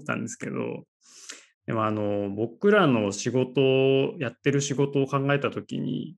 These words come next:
まあ、どうやったらこう、この治療が継続できるかとか、どうやったら診察を継続できるか、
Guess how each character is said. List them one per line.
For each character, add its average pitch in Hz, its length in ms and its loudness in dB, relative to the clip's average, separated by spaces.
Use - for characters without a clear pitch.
ま 110 80 -2
あ、 110 60 0
ど 170 180 4
う 226 60 8
や 165 60 4
っ - 120 -8
た 110 80 0
ら 98 140 0
こ 101 360 -6
う、 - 60 -18
こ 117 80 -6
の 120 140 -2
治 123 140 -2
療 120 180 2
が 120 100 0
継 120 240 0
続 123 280 -2
で 120 120 2
き 127 100 -2
る 107 120 0
か - 140 -8
と 120 120 -18
か、 107 460 -2
ど 165 120 0
う 180 40 4
や 151 80 6
っ - 160 -6
た 104 140 0
ら 101 100 -2
診 107 300 -8
察 104 340 -8
を 104 60 -6
継 110 220 -2
続 110 260 -4
で 104 100 -2
き 107 140 -4
る 98 100 -6
か、 - 320 -8